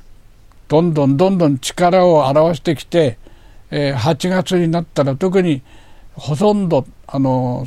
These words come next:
勢力下に置くようになったんですね。それと同時にアイエスですか、イスラミックステーク、ステート、あ、イスラム国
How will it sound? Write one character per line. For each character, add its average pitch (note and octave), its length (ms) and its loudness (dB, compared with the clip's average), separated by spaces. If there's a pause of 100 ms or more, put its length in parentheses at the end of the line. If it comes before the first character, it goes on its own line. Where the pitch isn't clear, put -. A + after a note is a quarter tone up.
勢 F3 240 2
力 F3+ 220 0
下 D#3+ 160 -2
に C#3 140 2
置 B2+ 260 -6
く D#3 80 -4
よ F#3+ 80 4
う - 40 0
に F3+ 40 -2
な F3 120 2
っ - 20 -6
た D3 180 -2
ん A#2 60 -2
で A2+ 80 -10
す A#2+ 120 -12
ね。 E3 200 -2 (1800)
そ - 160 0
れ F3 60 2
と F#3 160 0
同 F3 220 4
時 D#3 100 -2
に C#3+ 280 0
ア D3 160 2
イ D#3 120 0
エ D3+ 100 2
ス C3 200 -2
で A2 100 -2
す - 100 -12
か、 D3+ 160 -2
イ C3 80 -6
ス E3+ 140 -4
ラ E3 140 2
ミ E3 140 0
ッ C#3+ 120 -6
ク C#3+ 120 -6
ス - 100 -8
テ D3+ 180 0
ー A2 60 -6
ク、 - 100 -20 (220)
ス - 100 -16
テ E3 200 0
ー - 20 -6
ト、 - 120 -14 (600)
あ、 A#2+ 280 -4
イ B2 140 -8
ス E3+ 140 -2
ラ F#3 100 2
ム E3 140 -2
国 D3+ 160 0